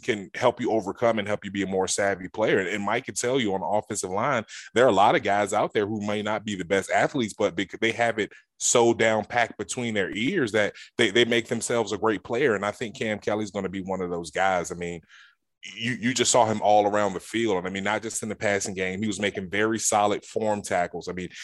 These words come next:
hitting people straight in the midsection, and they were going backwards on their tackles. Like, that, that's what was really encouraging to me. I mean, everything just looked so solid, like it was a completely di-, different defensive team,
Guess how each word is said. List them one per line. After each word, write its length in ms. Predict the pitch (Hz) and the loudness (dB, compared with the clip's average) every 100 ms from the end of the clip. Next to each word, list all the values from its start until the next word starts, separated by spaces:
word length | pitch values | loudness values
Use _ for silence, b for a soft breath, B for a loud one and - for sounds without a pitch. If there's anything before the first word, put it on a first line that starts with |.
| B | B
hitting 220 | 135 110 | 0 0
people 460 | 104 123 101 95 85 _ | 0 -2 0 -2 -4 _
straight 380 | - - 123 101 | -4 2 4 4
in 40 | |
the 40 | 104 | 0
midsection, 640 | 104 107 - 101 98 - 107 | 0 0 0 -2 -2 -4 -2
and 120 | 101 | 0
they 100 | 110 | 2
were 140 | 117 | 4
going 260 | 110 117 110 | 4 2 4
backwards 420 | 104 110 - 107 | 2 2 0 -2
on 100 | 110 | 0
their 140 | 104 98 | 0 0
tackles. 480 | - 117 190 101 | 0 0 0 -2
Like, 200 | 98 101 98 | 0 -2 -2
that, 160 | 92 | -4
that's 280 | 98 151 - | 0 -2 2
what 180 | 123 104 B B | 0 0 B B
was 160 | 104 92 | -6 0
really 300 | 113 113 101 | 4 4 2
encouraging 560 | 92 - 113 113 92 85 | -4 0 2 2 -2 -8
to 120 | 95 | -10
me. 160 | 87 | -8
I 20 | 85 | -8
mean, 140 | 82 | -6
everything 580 | 92 110 120 113 117 107 | -2 0 -2 -2 0 0
just 260 | 90 104 - | 0 -2 -2
looked 240 | 95 98 | -4 -2
so 160 | - 92 | -2 -2
solid, 460 | - 92 98 92 78 | -2 2 2 2 0
like 200 | 87 - | -4 -2
it 60 | |
was 180 | 98 87 | -4 -4
a 40 | 87 | -8
completely 540 | - 85 110 87 90 | -14 -8 -4 -4 -4
di-, 300 | 92 92 - 87 | -6 -6 -10 -6
different 320 | 101 - 85 | -4 -4 -10
defensive 420 | 95 - 90 101 | -10 -8 -8 -8
team, 400 | - 107 143 95 | -8 -6 -6 -8